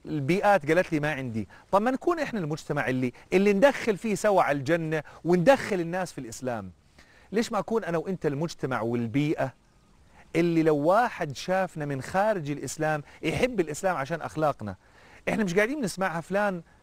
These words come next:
بيصلي بالصف الأول بس ماكل مال يتيم، فلان بيصلي بالصف الأول بس بكذب، فلان بتصلي ومحجبة بس بتفتن بين صحباتها، فلان بالصف الأول وصلاة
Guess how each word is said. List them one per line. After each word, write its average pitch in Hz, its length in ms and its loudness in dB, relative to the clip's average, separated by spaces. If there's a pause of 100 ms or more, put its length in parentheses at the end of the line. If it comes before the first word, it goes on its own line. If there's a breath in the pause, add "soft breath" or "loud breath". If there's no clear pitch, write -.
(120 soft breath)
بيصلي 226 400 2
بالصف 170 360 0
الأول 160 440 0 (340)
بس 185 180 -2
ماكل 254 260 0
مال 170 180 -2
يتيم، 110 380 -6 (1000 loud breath)
فلان 262 300 4
بيصلي 226 300 2
بالصف 160 340 -4
الأول 120 360 -2 (220)
بس 180 140 2
بكذب، 110 340 -2 (1080 loud breath)
فلان 269 440 6
بتصلي 233 600 2
ومحجبة 190 880 2 (680)
بس 226 180 -2
بتفتن 254 480 -2
بين 170 140 0
صحباتها، 135 600 -6 (1000 soft breath)
فلان 285 440 4 (240)
بالصف 240 600 2
الأول 247 360 2
وصلاة 247 480 4